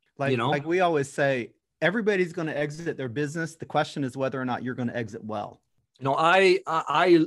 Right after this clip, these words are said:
Speaker 2: I, I literally, eh, today don't, you know, and I, I get this from my own coaches like Dan Sullivan, that I don't ever plan to retire.
Speaker 1: Yeah.
Speaker 2: I, 'cause I just love what I do. And, uh, but that doesn't mean I won't exit some of the businesses.
Speaker 1: You, yeah.
Speaker 2: And,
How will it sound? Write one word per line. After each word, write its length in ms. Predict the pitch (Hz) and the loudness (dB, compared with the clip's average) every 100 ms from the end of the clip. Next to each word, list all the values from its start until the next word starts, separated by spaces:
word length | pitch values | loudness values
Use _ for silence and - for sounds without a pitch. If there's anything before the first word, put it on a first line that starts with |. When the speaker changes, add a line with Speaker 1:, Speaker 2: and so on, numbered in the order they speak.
| 156 | 4
Speaker 2:
I, 120 | 160 | 2
I 40 | |
literally, 540 | 160 175 180 156 151 123 | 4 4 4 4 2 0
eh, 120 | 123 _ | -4 _
today 500 | - 120 143 151 123 | -6 0 4 4 2
don't, 280 | 123 127 131 - | 0 -2 -4 -6
you 120 | 120 | -4
know, 200 | 113 110 | -2 -2
and 260 | 107 113 - _ _ | -4 -8 -14 _ _
I, 160 | - 107 107 | -10 -8 -6
I 80 | 117 | -6
get 240 | 107 139 | 0 0
this 160 | 135 117 | 0 -4
from 180 | - 123 | -2 -2
my 160 | 113 | 0
own 180 | 117 127 | 0 0
coaches 400 | 123 120 117 113 | 0 -2 -2 -6
like 160 | 107 104 | -6 -4
Dan 240 | 120 113 | -4 -4
Sullivan, 420 | 104 127 135 117 | -4 -2 0 0
that 80 | 113 | -2
I 60 | 117 | 0
don't 200 | 147 151 | -2 -2
ever 260 | 135 139 131 | -2 0 -2
plan 360 | 131 110 104 | -2 -6 -6
to 100 | - | -10
retire. 800 | 101 101 - - 143 139 85 117 127 - - - - | -14 -12 -12 -2 0 0 -2 -8 -8 -20 -20 -20 -4
Speaker 1:
Yeah. 120 | 147 | 0
Speaker 2:
I, 320 | 135 107 104 - - | 2 0 -6 -12 -6
'cause 140 | 135 | -2
I 80 | 135 | 0
just 220 | 175 127 | 0 0
love 280 | 127 135 131 | 2 2 2
what 180 | 127 127 | 2 2
I 140 | 117 | 0
do. 360 | 113 139 135 110 | 0 0 0 -2
And, 200 | 104 101 - _ _ _ _ _ | -4 -12 -20 _ _ _ _ _
uh, 180 | 110 104 101 | -4 -4 -4
but 160 | - 127 | -4 0
that 140 | 180 - | 0 2
doesn't 300 | 202 151 147 | 2 2 0
mean 140 | 139 | 0
I 80 | 131 | 0
won't 340 | 135 131 - | 2 0 0
exit 400 | 127 135 113 113 | -2 -2 -4 -6
some 220 | - 127 | -4 -2
of 100 | 123 | -2
the 60 | 110 | -2
businesses. 840 | 104 208 147 90 - 101 98 123 | 2 2 0 -10 -12 -8 -8 -8
Speaker 1:
You, 220 | 113 120 113 _ | -8 -10 -12 _
yeah. 160 | 123 110 - 135 | -14 -14 -14 -8
Speaker 2:
And, 300 | 127 123 117 | -6 -4 -8